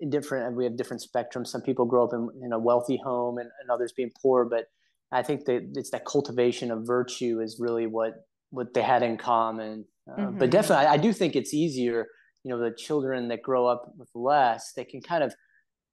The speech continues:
Speaker 1: have an easier transition to go to religious life because they've already
Speaker 2: Mm.
Speaker 1: been detached beforehand. As, as when you're wealthier,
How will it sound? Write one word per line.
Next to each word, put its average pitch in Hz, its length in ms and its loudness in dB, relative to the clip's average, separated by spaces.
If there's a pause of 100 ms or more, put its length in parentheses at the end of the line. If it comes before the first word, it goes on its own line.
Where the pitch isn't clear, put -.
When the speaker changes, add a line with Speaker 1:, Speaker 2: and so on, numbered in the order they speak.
Speaker 1:
have 135 120 -2
an 131 100 -2
easier 135 240 0
transition 120 540 -6
to 113 80 -4
go 117 180 2
to 113 160 -6
religious 117 540 -2
life 113 360 0
because 117 240 -8
they've 113 160 2
already 117 200 4
Speaker 2:
Mm. 110 60 -2
Speaker 1:
been 110 140 2
detached 117 600 0
beforehand. 117 560 -6
As, 110 140 -8
as 123 360 -6
when 123 220 0
you're 110 100 4
wealthier, 113 800 4